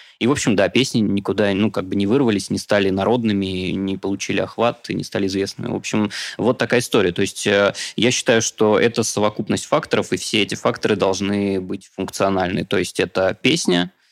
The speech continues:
это, м, харизма артиста, если мы ра-, если мы всё-таки рассматриваем полноценного артиста, который даёт концерты и как-то коммуницирует с миром, то есть,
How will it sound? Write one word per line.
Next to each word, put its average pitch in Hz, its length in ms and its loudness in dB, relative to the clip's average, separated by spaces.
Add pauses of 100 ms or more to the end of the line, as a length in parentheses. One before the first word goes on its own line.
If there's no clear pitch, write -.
(340)
это, 95 800 2
м, 92 640 0
харизма 104 560 2
артиста, 165 640 -2
если 101 340 -2
мы 101 120 2
ра-, 107 160 2
если 98 320 -2
мы 98 60 2
всё-таки 95 380 -2
рассматриваем 101 540 -2
полноценного 101 560 -2
артиста, - 360 -4
который 98 280 -2
даёт 95 200 0
концерты - 520 0
и - 20 -2
как-то 101 360 -2
коммуницирует 95 640 -4
с - 80 -12
миром, 92 340 -4
то - 120 -4
есть, - 280 -10